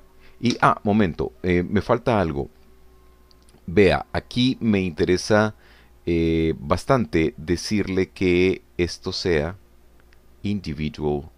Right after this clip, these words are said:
origins. Y ahora sí digo S, Y. ¿Por qué?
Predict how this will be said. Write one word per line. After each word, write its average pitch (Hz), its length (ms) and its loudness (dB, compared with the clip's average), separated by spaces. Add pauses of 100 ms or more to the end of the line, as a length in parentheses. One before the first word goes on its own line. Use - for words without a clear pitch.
origins. 62 800 -8 (1080)
Y 64 80 -8
ahora 71 220 -4
sí 113 240 -4
digo 85 400 -2 (340)
S, - 420 -4 (480)
Y. 104 240 0 (4000)
¿Por - 180 -8
qué? 107 480 -4